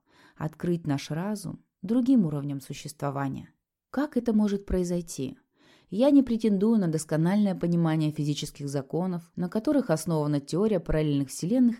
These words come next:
и тёмной материи. Но то, что я знаю об этом,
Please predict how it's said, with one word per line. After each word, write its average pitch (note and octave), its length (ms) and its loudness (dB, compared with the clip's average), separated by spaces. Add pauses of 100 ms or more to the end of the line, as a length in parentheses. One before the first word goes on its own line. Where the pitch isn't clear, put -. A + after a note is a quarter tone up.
и D#3+ 60 -8
тёмной D3 360 0
материи. D#3 560 -6 (160)
Но G3+ 140 -4
то, D#4+ 100 0
что D#4 200 0
я A#3+ 120 6
знаю A3+ 340 4
об D3 120 0
этом, G#3 340 -4